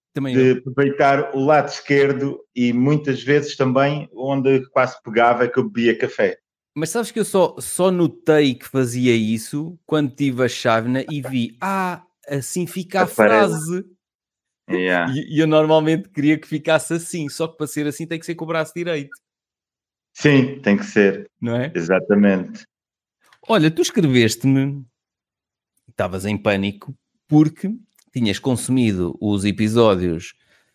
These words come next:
Speaker 1: eh, todos do podcast, hum, Conversas Despreocupadas.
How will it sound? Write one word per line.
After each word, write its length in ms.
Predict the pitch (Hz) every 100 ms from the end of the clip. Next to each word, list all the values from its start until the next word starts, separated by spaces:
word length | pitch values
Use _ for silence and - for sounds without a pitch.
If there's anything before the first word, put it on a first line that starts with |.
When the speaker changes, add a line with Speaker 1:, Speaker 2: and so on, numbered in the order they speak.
| _ -
Speaker 1:
eh, 360 | 90 87 85 -
todos 520 | 151 135 98 98 90 -
do 180 | 120 117
podcast, 760 | 127 120 - 127 113 98 - -
hum, 800 | 92 87 85 82 80 73 67 55 -
Conversas 440 | - 101 110 - 95
Despreocupadas. 880 | - 107 101 - 92 95 135 165